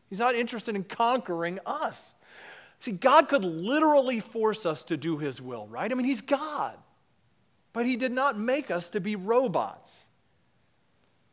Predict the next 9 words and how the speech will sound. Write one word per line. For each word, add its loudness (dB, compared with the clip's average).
You -2
want 4
your -4
kids -2
to -2
say, 2
"I 4
love 4
you." -10